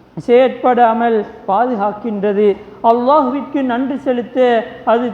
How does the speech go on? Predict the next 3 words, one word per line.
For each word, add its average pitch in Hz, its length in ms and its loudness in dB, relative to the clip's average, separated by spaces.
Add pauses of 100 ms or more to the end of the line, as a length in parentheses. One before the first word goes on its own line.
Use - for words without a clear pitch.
தூண்டுகின்றது. 214 880 0 (200)
அல்லாஹுக்கு 277 840 2
பயந்து 277 680 0